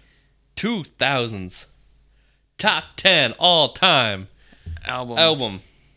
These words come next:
Speaker 1: That's Sunday. Oh, sorry. That was the wrong thing. Um,
Speaker 2: <laughs>
Speaker 1: this
Speaker 2: We
Speaker 1: is
Speaker 2: got
Speaker 1: Monster Truck Jam.
Speaker 2: Yeah,
Speaker 1: We
Speaker 2: we
Speaker 1: got two thousands Voodoo.
Speaker 2: By Godsmack. <laughs>
Speaker 1: No, by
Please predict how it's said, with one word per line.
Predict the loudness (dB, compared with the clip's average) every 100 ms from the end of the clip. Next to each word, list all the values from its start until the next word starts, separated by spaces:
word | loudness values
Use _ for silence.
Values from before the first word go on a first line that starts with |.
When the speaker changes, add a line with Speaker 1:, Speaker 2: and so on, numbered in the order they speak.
| _
Speaker 1:
That's | -16 -8
Sunday. | 2 4 6 6 6 4
Oh, | 0
sorry. | 0 -2 -2
That | -4
was | -6 -10
the |
wrong | -10 -10 -10
thing. | -10 -12 -6
Um, | -4 -2 -2 -6 -16 _ _ -20 -20 _ -20 -20 _ _ _ _ _ _
Speaker 2:
<laughs> |
Speaker 1:
this | -6 -6 _ _ -14 -12 -14 -6
Speaker 2:
We | -4
Speaker 1:
is | 0
Speaker 2:
got | 2
Speaker 1:
Monster | 2 0
Truck | -6 -8 -6
Jam. | -6 -6 -8 -14 -12
Speaker 2:
Yeah, | -12 -10 -8
Speaker 1:
We |
Speaker 2:
we | -2
Speaker 1:
got | -2 -2
two | -6
thousands | 0 2 2 0 -8 -12
Voodoo. | -2 0 0 -2 -6 -12 _ -10
Speaker 2:
By | -10
Godsmack. | -6 -4 -4 -4 -6 -6 -10 -12 _ -20 -20 -20 -12 -12
<laughs> | -10 -8 -6 -8 -12 -20 -20 -20 _ _ _ _ _ _ _ _
Speaker 1:
No, | -4 -4 -4 -10 -14
by | -4 -2 0 -2